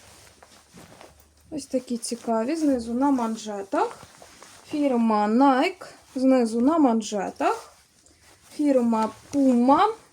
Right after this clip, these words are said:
знизу на манжетах. Що такі гарненькі, зелененькі, знизу на манжетах. Сім-вісім років.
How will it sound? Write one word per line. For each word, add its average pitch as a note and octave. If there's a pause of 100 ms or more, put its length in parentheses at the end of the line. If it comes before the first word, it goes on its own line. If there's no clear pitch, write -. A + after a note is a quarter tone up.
(640)
знизу B3
на C#4
манжетах. A3+ (840)
Що -
такі G4
гарненькі, D#4+
зелененькі, B3
знизу C4
на C4
манжетах. G#3+ (2750)
Сім-вісім A#3
років. G#4